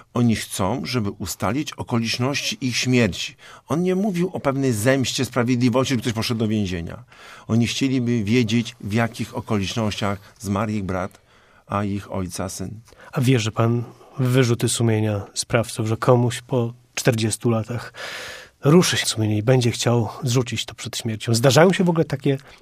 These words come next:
Speaker 2: historie
Speaker 1: Lo-,
Speaker 2: prokuratorskie?
Speaker 1: losy ludzkie są niestety, no, nieprzewidywalne. Powiem, miałem takie bardzo dziwną sytuację, bardzo przykrą, ujmującą. Mówiłem o świadku, nie, nie, nie o sprawcy zdarzenia.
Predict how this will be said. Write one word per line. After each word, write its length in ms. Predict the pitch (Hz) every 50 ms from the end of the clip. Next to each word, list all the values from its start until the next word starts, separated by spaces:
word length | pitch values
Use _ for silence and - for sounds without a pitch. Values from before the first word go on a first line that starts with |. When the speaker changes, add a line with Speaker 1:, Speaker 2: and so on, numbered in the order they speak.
| _ - -
Speaker 2:
historie 340 | - 110 123 135 127 120 123
Speaker 1:
Lo-, 40 | 123
Speaker 2:
prokuratorskie? 600 | - 120 113 117 123 139 143 135 117 - 139 131
Speaker 1:
losy 100 | 120 117
ludzkie 360 | 131 123 - - - 127 123
są 400 | 123 - 127 113 113 110 113 110 104 - _ _ _ _ _ _
niestety, 580 | 113 113 104 - - 110 107 - - 120 113 110
no, 220 | 104 107 107 110
nieprzewidywalne. 1120 | 117 117 113 107 - - 117 101 104 110 101 98 107 101 123 131 127 113 104 98 92 90 - - _ _ _ _ _ _
Powiem, 380 | - 117 127 139 143 135 131 127
miałem 260 | 127 127 127 123 120
takie 420 | 120 120 117 - - 120 113 107 107 - _ _ _ _ _ _ _ - - _
bardzo 260 | - - - - 139
dziwną 360 | 110 95 117 139 135 131 120
sytuację, 480 | 110 - 117 95 110 120 127 123 - 110
bardzo 260 | 104 123 117 104 110
przykrą, 560 | - - - - - 139 139 123 - 123 113
ujmującą. 500 | 113 113 113 110 110 117 123 127 123 131
Mówiłem 260 | 131 139 143 143 131 123
o 80 | 117
świadku, 440 | 110 - - 139 131 127 - - 117
nie, 220 | 107 107 110 110
nie, 240 | 107 110 110 110 110
nie 160 | 110 107 110
o 40 | 107
sprawcy 460 | 104 - - - 131 127 - - 113
zdarzenia. 560 | 107 101 107 104 95 110 113 120 120 113 107